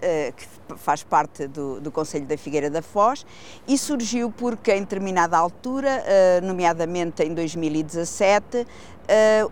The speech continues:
uma empresa da região, eh, contratou, eh, imigrantes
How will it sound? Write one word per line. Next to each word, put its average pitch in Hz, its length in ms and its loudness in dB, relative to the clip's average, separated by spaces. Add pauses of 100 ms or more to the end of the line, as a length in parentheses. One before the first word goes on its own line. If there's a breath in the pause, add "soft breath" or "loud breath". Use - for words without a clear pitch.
(320)
uma 233 240 2
empresa 190 520 2
da 160 140 2
região, 185 760 0
eh, 214 120 0
contratou, 214 840 0
eh, 196 260 2
imigrantes 190 720 -2